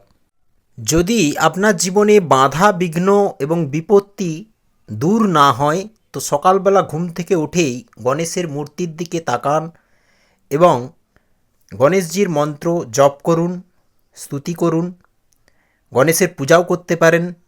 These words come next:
একুশটি করে দূর্বা দেবেন, হলুদ লাড্ডু চড়াবেন, সাদা ফুল দিয়ে প্রতিনিয়ত পূজা করুন। দেখবেন বাধা, বিঘ্ন, সমস্যা দূরে যাবে। ওম গণেশায় নমঃ।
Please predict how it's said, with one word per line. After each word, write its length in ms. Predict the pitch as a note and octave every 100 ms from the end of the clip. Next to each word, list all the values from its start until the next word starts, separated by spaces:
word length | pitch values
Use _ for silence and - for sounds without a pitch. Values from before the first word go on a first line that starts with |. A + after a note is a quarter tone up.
| -
একুশটি 400 | A#2+ - D3+ E3
করে 200 | D3+ D3+
দূর্বা 340 | B2+ C3+ D3 D#3+
দেবেন, 360 | D#3 E3 E3+
হলুদ 340 | D3 A#2+ D3 C#3+
লাড্ডু 340 | B2+ B2 D3
চড়াবেন, 460 | D#3+ D#3+ D#3 D#3+ E3
সাদা 320 | - B2+ C3+
ফুল 320 | - C#3+ D3+
দিয়ে 180 | D3+ D#3+
প্রতিনিয়ত 540 | C3+ C3 D3 D#3+ E3 D#3+ C#3 _
পূজা 220 | B2 B2 D3
করুন। 400 | E3 D#3 F3 F3+ _ _ _ _ _ _ -
দেখবেন 340 | C#3 D3 F3 F3+
বাধা, 380 | C3 C3 C#3+ E3+
বিঘ্ন, 500 | D3 C#3 D#3+ F3 - _ _ _ _
সমস্যা 500 | - C#3 D3+ - D#3
দূরে 280 | A#2 C3 D#3
যাবে। 260 | E3 D#3+ F#3+ - _ _ _ _ _ _ _ _ _ _ _
ওম 180 | C3+ E3 F#3 E3
গণেশায় 960 | C3+ C#3 - D3+ D#3 D3+ D3 C#3+ C#3+
নমঃ। 320 | C#3+ C#3+ F3+